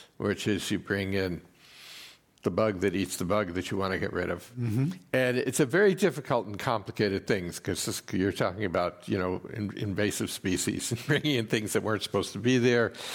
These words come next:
Speaker 1: And, you know, in nature, there's always, uh, biologists call it the law of unintended consequences. Um, but research on the science just sort of went away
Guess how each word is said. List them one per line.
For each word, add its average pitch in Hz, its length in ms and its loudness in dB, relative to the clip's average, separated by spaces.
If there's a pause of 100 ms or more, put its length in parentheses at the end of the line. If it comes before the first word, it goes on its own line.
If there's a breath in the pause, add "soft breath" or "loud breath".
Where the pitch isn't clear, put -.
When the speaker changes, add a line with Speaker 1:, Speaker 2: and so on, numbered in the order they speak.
(340 loud breath)
Speaker 1:
And, 113 120 2
you 104 120 2
know, 104 140 4
in 98 100 2
nature, 110 400 2
there's 92 260 2
always, 101 480 2
uh, 92 140 4 (600 loud breath)
biologists 104 600 2
call 104 180 4
it - 80 -2
the 107 100 0
law 101 240 4
of 92 100 0
unintended 101 640 0
consequences. 101 880 -4 (460 loud breath)
Um, 104 440 2 (520 loud breath)
but 135 420 0 (720)
research 185 720 6
on 123 160 4
the 117 100 4
science 143 640 2
just 165 220 2
sort 185 240 2
of 165 80 4
went 151 180 4
away 127 540 2